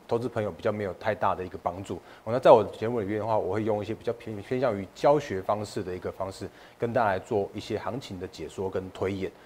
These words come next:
哦，那所以请你务必订阅、按赞、分享、加开小铃铛，我的 YouTube 频道。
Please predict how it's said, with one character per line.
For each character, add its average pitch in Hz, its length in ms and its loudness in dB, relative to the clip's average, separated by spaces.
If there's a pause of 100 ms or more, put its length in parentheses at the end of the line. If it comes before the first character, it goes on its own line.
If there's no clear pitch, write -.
(140)
哦， 98 80 -10
那 95 60 -4
所 110 140 -2
以 101 60 0
请 98 180 -10
你 95 120 -10
务 139 100 0
必 131 140 0
订 131 160 0
阅、 127 260 4
按 117 160 0
赞、 120 180 6 (140)
分 185 120 4
享、 98 240 2
加 113 140 4
开 113 140 2
小 101 120 -4
铃 85 160 -6
铛， 95 120 0
我 87 120 -4
的 - 120 -6
YouTube 104 400 -4
频 85 200 -8
道。 92 240 4